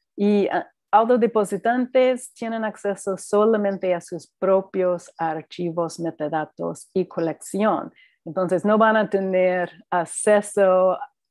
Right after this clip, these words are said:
para poder hacer cambios a las colecciones de otras personas o otros depositantes o otras organizaciones.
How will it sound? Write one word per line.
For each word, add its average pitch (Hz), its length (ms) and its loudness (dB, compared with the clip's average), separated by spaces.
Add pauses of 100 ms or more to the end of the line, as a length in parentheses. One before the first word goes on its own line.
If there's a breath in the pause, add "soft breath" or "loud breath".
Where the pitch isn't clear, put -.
(160)
para 180 260 0
poder 180 560 0 (420)
hacer 180 420 -2
cambios 185 920 -2
a 156 400 -4 (160)
las 160 420 -4
colecciones 165 600 -6
de 160 160 -4
otras - 680 -6 (160)
personas 160 720 -6
o 160 280 -4
otros 170 320 -10
depositantes 170 1040 -6
o 160 100 -6
otras 156 360 -12
organizaciones. - 1200 -12